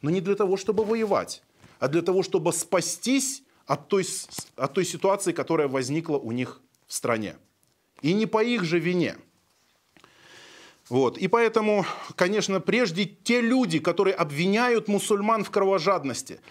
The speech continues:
они должны понять, что, смотрите, не мусульмане,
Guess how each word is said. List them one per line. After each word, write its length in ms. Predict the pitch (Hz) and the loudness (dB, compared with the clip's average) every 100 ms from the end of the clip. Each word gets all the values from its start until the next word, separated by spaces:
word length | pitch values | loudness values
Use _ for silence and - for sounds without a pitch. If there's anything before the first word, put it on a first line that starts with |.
| - | -4
они 200 | 151 196 | 0 2
должны 440 | 175 196 156 196 | 2 0 0 -2
понять, 360 | 196 196 190 156 | 0 0 0 -2
что, 300 | - 151 - - | 0 -2 -2 -8
смотрите, 540 | - 196 233 - - - - _ _ _ _ - | -2 0 0 -2 -4 -4 -18 _ _ _ _ -12
не 380 | 120 151 214 262 | -2 2 2 2
мусульмане, 800 | 240 247 233 220 208 147 87 | 0 0 0 2 2 0 -4